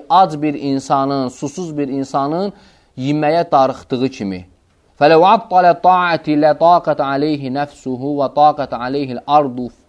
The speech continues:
بِمَا رَحُبَتْ. E, və deyir, əgər itaətdən ayrıldıqda, itaətdən ayrıldıqda, deyir, nəfsi onu sıxar, deyir. Yəni, sıxılar, deyir. Yəni, itaət qurtardı deyə. Və əhəssu min nəfsihi kənnəhul hut. Və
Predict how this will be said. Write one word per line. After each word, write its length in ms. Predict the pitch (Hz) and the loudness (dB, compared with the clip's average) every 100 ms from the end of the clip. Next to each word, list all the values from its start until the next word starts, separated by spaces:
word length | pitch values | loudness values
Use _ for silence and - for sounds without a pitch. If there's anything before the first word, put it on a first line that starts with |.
| 135 | -6
بِمَا 300 | 131 123 110 | -4 -2 -2
رَحُبَتْ. 500 | 113 - 123 110 101 - _ _ _ _ _ | -2 -2 -4 -6 -6 -8 _ _ _ _ _
E, 80 | 123 120 131 | -2 0 0
və 80 | 147 | 0
deyir, 340 | 147 156 165 156 | 0 0 0 -2
əgər 320 | 147 147 190 160 | 0 2 2 0
itaətdən 640 | 151 151 147 147 143 - 180 | 0 4 6 6 4 2 4
ayrıldıqda, 800 | 156 147 143 143 139 123 - 156 110 - _ _ _ _ _ _ _ | 4 4 4 2 0 -4 2 2 2 -4 _ _ _ _ _ _ _
itaətdən 720 | 127 - 139 143 139 170 175 | -10 2 4 4 2 -2 -2
ayrıldıqda, 720 | - 143 143 143 131 131 131 165 151 | 4 4 4 2 -2 -6 0 0 0
deyir, 140 | 151 | -2
nəfsi 380 | 139 120 - - | -2 -4 -6 -6
onu 180 | 135 135 | -4 -6
sıxar, 420 | - - 120 101 | -10 -2 -2 0
deyir. 200 | 95 90 - | -10 -14 -14
Yəni, 100 | 117 | -14
sıxılar, 520 | - - 123 120 95 | -14 -6 0 2 0
deyir. 180 | 87 80 _ _ | -8 -16 _ _
Yəni, 180 | 113 139 | -10 -10
itaət 400 | 135 120 120 139 | 0 2 2 0
qurtardı 480 | 123 - 113 101 104 | -8 -4 -2 -2 -6
deyə. 180 | 90 78 - _ - | -12 -12 -16 _ -2
Və 160 | 143 | 0
əhəssu 380 | 147 214 - 170 | 2 0 -2 -4
min 160 | 165 165 | -2 -2
nəfsihi 400 | 180 - 151 143 | -4 -4 -6 -2
kənnəhul 560 | 165 160 156 127 131 | 0 0 -2 -6 -8
hut. 240 | - 160 - _ _ | -2 -4 -4 _ _
Və 160 | 135 | 2